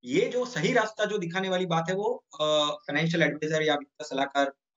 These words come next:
आप कह सकते हैं कि वो बता सकता है सही तरीके से, और वो काफी discussion में उनके साथ बैठकर बात कर सकते हैं कि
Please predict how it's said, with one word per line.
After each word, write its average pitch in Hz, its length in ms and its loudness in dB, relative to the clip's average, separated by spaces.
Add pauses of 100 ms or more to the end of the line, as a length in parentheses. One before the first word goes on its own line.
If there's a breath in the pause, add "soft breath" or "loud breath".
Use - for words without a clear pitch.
आप 127 160 -12
कह 139 60 -8
सकते 135 320 -6
हैं 131 80 -2
कि 131 120 -2
वो 127 140 2
बता 127 240 -4
सकता 127 320 -2
है 143 140 2
सही 123 200 0
तरीके 120 280 0
से, 170 220 0 (380 loud breath)
और 185 540 4 (160)
वो 190 240 2
काफी 170 300 2
discussion 190 420 0
में 190 280 2
उनके 170 320 2
साथ 175 380 2
बैठकर 151 540 -2
बात 156 280 0
कर 170 60 -6
सकते 156 340 -8
हैं 147 80 -2
कि 151 300 -10